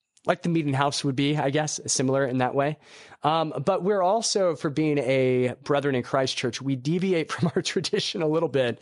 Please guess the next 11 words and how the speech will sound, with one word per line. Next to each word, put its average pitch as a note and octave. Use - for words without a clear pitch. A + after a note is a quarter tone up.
Um, C3
we're D3
also D#3
fairly E3+
liturgical C#3
as B2+
a, A#2+
as A#2
a A2+
church G#2+
and B2+